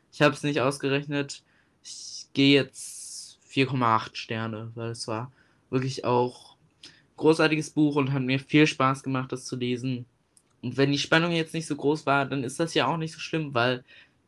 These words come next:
das war halt nicht der große Fokus des Buches.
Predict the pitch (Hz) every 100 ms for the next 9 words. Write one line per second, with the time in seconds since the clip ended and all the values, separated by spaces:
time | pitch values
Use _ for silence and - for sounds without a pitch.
0 | _ 139 135 127 127 131 127 123 123 127
1 | - 127 123 120 120 120 123 131 131 131
2 | 127 127 - 113 - 139 135 135 135 -
3 | -